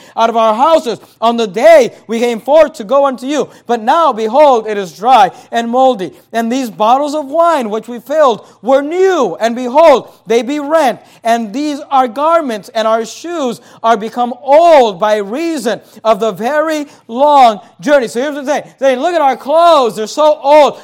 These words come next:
Look at our wine bottles. They're rent and, and they're empty. Look at our bread. It's moldy. We've been traveling for a long time. We're, we're coming from a far country, Joshua."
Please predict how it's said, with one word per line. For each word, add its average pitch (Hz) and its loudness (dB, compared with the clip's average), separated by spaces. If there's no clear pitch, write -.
Look 302 -2
at 330 -2
our 285 4
wine 294 2
bottles. 233 2
They're 214 -2
rent 240 -4
and, 233 -2
and 226 -2
they're 226 -2
empty. 277 -4
Look 311 -4
at 311 -4
our 262 0
bread. 247 -4
It's 247 -2
moldy. 262 0
We've 262 -2
been 254 -4
traveling 285 -2
for 254 -2
a 247 2
long 277 -2
time. 302 0
We're, 311 -4
we're 294 -2
coming 277 -4
from 226 -4
a 208 -4
far 254 0
country, 226 -10
Joshua." 127 -18